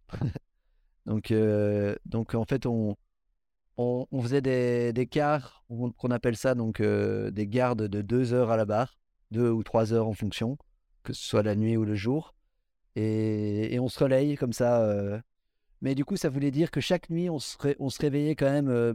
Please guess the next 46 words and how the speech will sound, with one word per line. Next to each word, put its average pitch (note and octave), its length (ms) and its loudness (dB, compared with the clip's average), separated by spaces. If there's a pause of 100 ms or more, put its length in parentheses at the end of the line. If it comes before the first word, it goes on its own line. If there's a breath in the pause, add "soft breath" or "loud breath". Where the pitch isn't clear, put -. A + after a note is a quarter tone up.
(140)
pendant A#2+ 260 0
un A#2 60 -2
créneau C3 300 0
de A#2 100 0
deux A2+ 160 0
ou C3+ 140 2
trois A#2 300 0
heures. C3+ 300 -2 (520)
Et G#2+ 80 -8
puis, G#2+ 260 -2
euh, F#2+ 500 2 (220)
donc A#2 140 -8
ça, C#3 100 -2
c'est C#3 120 -4
quand C#3 100 -2
même C3 140 0
relativement B2 500 0
fatigant. A2 500 -2 (520)
T'a-, G#2+ 140 2 (120)
t'apprends B2 340 0
quand B2 160 0
même C#3 160 2
à, A#2 100 2 (200)
à A2 100 0
découper B2+ 440 -2
ton B2+ 120 -4
sommeil, C3+ 500 0 (640)
euh, F#2+ 460 0
ce - 220 -14
qui - 220 -8
est, F#2+ 320 -4
ce - 120 -14
qui A2 100 -4
est G#2+ 40 -2
pas A#2 140 0
toujours A#2+ 220 -2
évident. B2+ 440 0
Et A#2+ 120 -2 (100)
surtout - 400 -6
que D3 120 -2
le A#2 80 -4
sommeil, C#3 420 0
il G#2+ 100 -2
est, G2 280 -2 (380)
il G#2+ 120 -2
est G#2+ 100 -4